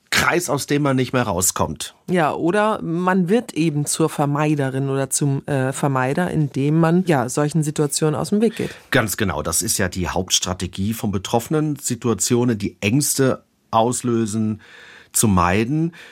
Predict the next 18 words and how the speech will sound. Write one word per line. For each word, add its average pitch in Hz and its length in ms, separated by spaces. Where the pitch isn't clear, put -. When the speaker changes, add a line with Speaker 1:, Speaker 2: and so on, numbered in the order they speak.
Speaker 1:
Und 98 120
das 104 160
geht 123 180
dann 120 160
so 117 180
weit, 131 160
es 113 120
gibt 127 180
Menschen, 117 300
die 120 120
trauen 131 340
sich 143 160
nicht 139 180
mal 139 120
vor - 240
anderen 131 240
Leuten 123 340
zu 110 200